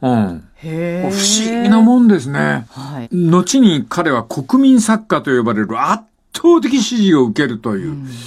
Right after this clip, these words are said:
Speaker 1: で、著者、三宅さんは、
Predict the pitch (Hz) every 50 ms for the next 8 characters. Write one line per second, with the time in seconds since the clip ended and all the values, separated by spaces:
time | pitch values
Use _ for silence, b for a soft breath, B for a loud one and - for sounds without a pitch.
0 | B B B B B B B B B 196 208 196 147 - - _ - 240 247 214
1 | - 202 160 139 123 - 107 131 139 160 185 208 220 226 220 220 220 208 214 214
2 | 202 202 202 208 214 208 175 123 -